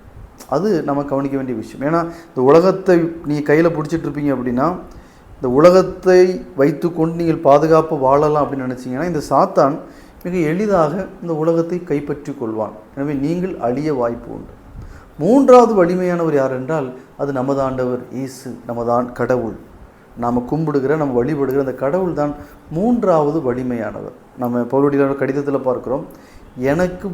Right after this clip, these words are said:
வலுவூட்டுகிறவரின் துணை கொண்டு என்னால் எதையும் செய்ய எனக்கு துணை உண்டு." எசையா ஆகமம் நாற்பத்தி ஓராவது அதிகாரம் பத்தாவது வசனம் எப்படி சொல்கிறது?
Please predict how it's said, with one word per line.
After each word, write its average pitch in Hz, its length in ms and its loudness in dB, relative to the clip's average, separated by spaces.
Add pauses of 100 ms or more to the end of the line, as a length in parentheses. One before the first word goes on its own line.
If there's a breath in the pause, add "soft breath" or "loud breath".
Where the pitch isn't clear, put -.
வலுவூட்டுகிறவரின் 170 1080 2
துணை 151 320 -4
கொண்டு 139 320 -2
என்னால் 143 460 2 (420 loud breath)
எதையும் 190 420 0
செய்ய 170 340 -6
எனக்கு 160 340 -6
துணை 143 220 -2
உண்டு." 117 400 -4 (200)
எசையா 170 640 0
ஆகமம் 135 560 -2 (400 loud breath)
நாற்பத்தி 175 480 2
ஓராவது 147 400 6
அதிகாரம் 135 340 2
பத்தாவது 156 400 4
வசனம் 139 280 0
எப்படி 127 220 -4
சொல்கிறது? 120 500 -4